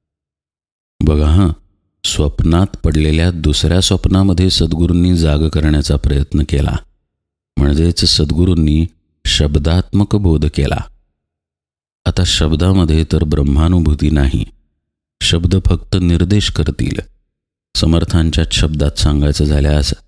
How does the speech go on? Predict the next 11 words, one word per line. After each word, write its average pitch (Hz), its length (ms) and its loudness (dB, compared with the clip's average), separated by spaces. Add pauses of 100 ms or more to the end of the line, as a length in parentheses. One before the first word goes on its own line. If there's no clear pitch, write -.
(160)
"शब्दाकरिता 82 880 0
कळे 80 320 0 (100)
अर्थ, 82 300 -2
अर्थ 73 500 0
पाहता 80 500 0
शब्द 80 340 -2
व्यर्थ, 90 420 0 (760)
शब्द 85 360 0
सांगे 73 500 2
ते 76 220 0
यथार्थ, 73 600 -2